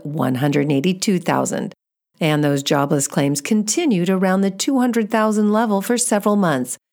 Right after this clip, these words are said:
but have been slowly rising since February.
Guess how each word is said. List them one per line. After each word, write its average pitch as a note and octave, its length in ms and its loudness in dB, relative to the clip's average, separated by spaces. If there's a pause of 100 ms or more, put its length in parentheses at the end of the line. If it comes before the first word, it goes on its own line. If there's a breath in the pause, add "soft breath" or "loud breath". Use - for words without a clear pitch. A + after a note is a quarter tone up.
but F#3+ 140 0
have G3 220 0
been G#3 180 0
slowly A#3 540 0
rising F#3 520 0
since C3+ 400 -2
February. B2 680 -2